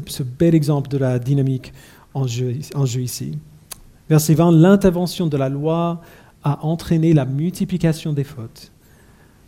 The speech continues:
Mais là où le péché s'est multiplié, la grâce a surabondé. Ainsi, de même que le péché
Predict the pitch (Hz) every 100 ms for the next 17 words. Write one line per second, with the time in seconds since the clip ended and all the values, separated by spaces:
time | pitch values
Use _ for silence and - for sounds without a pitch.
0 | - 131 151 170 185 180 - - _ -
1 | 135 139 127 117 - 160 151 175 165 131
2 | 117 143 160 165 - 175 185 196 - -
3 | - _ _ - - 127 110 117 139 151
4 | - - - - - _ _ _ _ _
5 | _ - - - 143 123 - - - -
6 | - - - - - _ _ _ _ _
7 | _ _ _ _ _ _ _ _ _ -
8 | _ _ _ _ _ _ _ _ _ _
9 | _ _ _ _ _ _ - 147 - 165
10 | 151 165 180 - 131 151 156 - 123